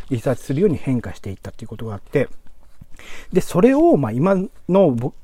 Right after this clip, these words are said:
生きている僕たちにとって、えっと、その学問的なね、学問で得た、あー、知識なり、えー、考え方を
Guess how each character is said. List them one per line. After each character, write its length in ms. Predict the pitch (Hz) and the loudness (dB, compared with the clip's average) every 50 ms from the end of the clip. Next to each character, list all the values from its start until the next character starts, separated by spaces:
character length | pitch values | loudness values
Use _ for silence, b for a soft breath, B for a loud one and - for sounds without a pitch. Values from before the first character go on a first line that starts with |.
| - - | -12 -10
生 80 | - 170 | -10 -10
き 80 | - - | -6 -2
て 120 | - 165 | 0 0
い 20 | |
る 80 | 131 101 | 0 0
僕 180 | 101 113 - - | -2 -6 -4 -4
た 100 | - 208 | -4 -4
ち 140 | - 139 | -4 -4
に 80 | 117 101 | -6 -6
と 120 | - 127 | -6 -8
っ 20 | 127 | -8
て、 280 | - - 113 101 113 - | -8 -8 -10 -10 -8 -8
え 80 | - 104 | -8 -10
っ 20 | |
と、 340 | - - 117 101 98 107 110 B B B B - - - - - - - 156 | -8 -6 -6 -4 -4 -4 -6 B B B B -6 -6 -6 -6 -6 -6 -8 -6
そ 120 | - 175 | -6 -4
の 60 | 175 | -2
学 220 | 139 147 143 147 165 | -2 -2 -2 -2 -2
問 200 | 165 160 156 165 | -2 -2 -4 -6
的 300 | - - - - 175 160 | -8 -12 -6 -4 -2 0
な 100 | 156 156 | 0 0
ね、 160 | 175 208 B B B B B B B - | -2 -4 B B B B B B B -2
学 240 | - 139 151 - - | -2 -2 -4 -2 -2
問 200 | 180 170 156 139 | -2 -2 0 0
で 80 | 131 - | -2 -2
得 140 | 165 165 - | -4 -6 0
た、 540 | - 180 170 165 160 151 - 131 131 127 120 | 2 4 4 4 4 2 2 -2 -2 -2 -2
あ 20 | |
ー、 40 | 117 | -2
知 160 | - - 135 | -2 -4 -4
識 220 | - - - 123 110 | -4 -2 -2 -2 -2
な 120 | 98 92 | -2 -2
り、 200 | 92 90 95 101 98 | -2 -2 -4 -4 -6
え 180 | 104 107 104 101 | -6 -6 -6 -6
ー、 0 | |
考 220 | - 123 117 127 | -6 -4 -2 -2
え 60 | 127 | -2
方 280 | 123 143 143 - 120 120 | -2 -2 -2 -2 0 2
を 200 | 156 170 143 127 | 2 2 2 2